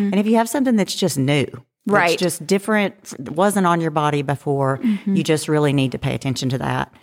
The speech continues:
Speaker 2: And some, I've noticed some patients almost have an intuition about,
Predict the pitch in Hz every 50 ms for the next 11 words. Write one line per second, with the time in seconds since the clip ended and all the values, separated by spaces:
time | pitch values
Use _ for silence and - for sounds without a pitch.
0 | _ _ - 262 233 240 - - - - 320 - - 359 - - 427 - 523 466
1 | - 339 311 294 294 294 - 285 269 - 254 240 247 240 - 220 220 208 196 -
2 | - 190 - - 220 185 180 - - 240 247 285 311 320 311 320 311 - -